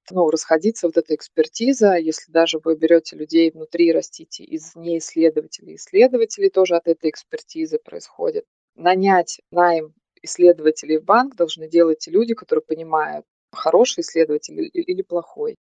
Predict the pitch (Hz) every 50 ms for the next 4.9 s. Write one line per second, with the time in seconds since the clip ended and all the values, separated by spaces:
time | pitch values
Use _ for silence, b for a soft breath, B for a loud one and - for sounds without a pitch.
0 | _ _ _ _ 165 - - - 175 175 175 175 175 170 170 170 170 170 175 170
1 | - - - - - 175 170 170 175 214 254 269 240 185 - - 196 202 - -
2 | 160 160 185 208 - - - 180 170 165 165 160 - - - _ 190 196 175 -
3 | _ _ _ _ _ - 160 151 180 180 185 175 - - 165 - - _ - 180
4 | 156 - - _ 147 147 151 156 _ _ _ - _ _ - - 156